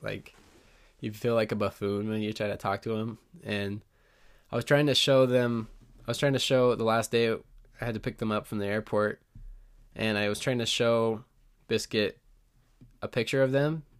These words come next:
and Biscuit doesn't look at phones <laughs> or screens, and so she just was not looking at it, and she wasn't understanding. Like, I was like, "Biscuit, I'm gonna pick up your family," and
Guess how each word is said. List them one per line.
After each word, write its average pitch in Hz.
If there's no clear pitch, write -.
and 110
Biscuit 127
doesn't 113
look 113
at 92
phones 110
<laughs> -
or 113
screens, 110
and 101
so 101
she 104
just 95
was 101
not 98
looking 98
at 98
it, 101
and 101
she 117
wasn't 110
understanding. 104
Like, 101
I 131
was 113
like, -
"Biscuit, 180
I'm 151
gonna 156
pick 156
up 160
your 151
family," 165
and 127